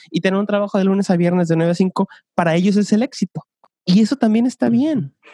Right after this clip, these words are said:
Speaker 1: ¿no? Y no
Speaker 2: Claro.
Speaker 1: hay, y, y, y como comentábamos, hay un balance entre ser mediocre y ser un obsesivo con el éxito, ¿no? O sea,
Speaker 2: Sí.
Speaker 1: porque tampoco,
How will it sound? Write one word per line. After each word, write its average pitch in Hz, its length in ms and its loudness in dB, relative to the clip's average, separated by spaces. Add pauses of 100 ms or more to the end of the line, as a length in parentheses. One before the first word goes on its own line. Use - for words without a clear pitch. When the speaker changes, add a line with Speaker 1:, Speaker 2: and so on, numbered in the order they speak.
(240)
Speaker 1:
¿no? 185 340 0 (280)
Y 180 180 2
no 180 60 2
Speaker 2:
Claro. 185 160 2
Speaker 1:
hay, 196 220 -2
y, 170 260 -2
y, 170 320 -2 (340)
y 151 120 -6
como 170 260 0
comentábamos, 165 760 0 (380)
hay 151 240 0
un 185 140 0
balance 190 720 0 (100)
entre 143 380 0
ser 139 240 -2
mediocre 185 640 0 (760)
y 143 100 2
ser 143 240 0
un 147 80 -2
obsesivo 151 680 0
con 127 160 0
el 127 120 2
éxito, - 440 -6
¿no? 123 260 -2 (420)
O 147 120 2
sea, 143 280 0
Speaker 2:
Sí. 147 300 -2 (140)
Speaker 1:
porque 165 240 0
tampoco, 202 440 0